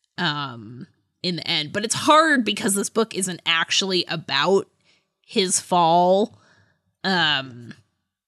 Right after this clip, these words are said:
it's more, I mean, again, Jedi lost. He's leaving the Order, um, rather than falling. So,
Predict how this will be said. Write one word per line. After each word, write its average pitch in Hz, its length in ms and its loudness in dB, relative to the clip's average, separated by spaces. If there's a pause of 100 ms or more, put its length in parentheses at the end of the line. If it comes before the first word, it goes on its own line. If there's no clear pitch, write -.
(160)
it's 180 200 -4
more, 185 600 2 (180)
I 170 60 -6
mean, 143 420 -6
again, 156 440 -2
Jedi 151 400 -2
lost. - 680 -4 (280)
He's 170 400 -8
leaving 190 420 -4
the 156 140 -6
Order, 139 600 -12 (260)
um, 131 640 -8 (1160)
rather 185 400 2
than 135 180 -2
falling. 110 760 -4
So, 143 760 -6